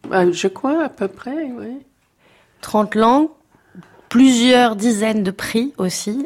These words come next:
Speaker 2: euh, dont un premier, je crois, important, le Grand Prix de la littérature jeunesse, c'était en quatre-vingt-deux pour C'est pas juste, mais il y en a eu une dizaine pour Lettre d'amour de,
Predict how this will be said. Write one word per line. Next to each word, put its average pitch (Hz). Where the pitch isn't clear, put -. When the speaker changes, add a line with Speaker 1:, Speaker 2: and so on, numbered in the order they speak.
Speaker 2:
euh, 165
dont 202
un 175
premier, 208
je -
crois, 175
important, 180
le 175
Grand 170
Prix -
de 170
la 170
littérature 165
jeunesse, 175
c'était 165
en 151
quatre-vingt-deux 165
pour -
C'est 165
pas 147
juste, 208
mais 156
il 156
y 156
en 147
a 143
eu 143
une 143
dizaine 185
pour 160
Lettre 156
d'amour 156
de, 143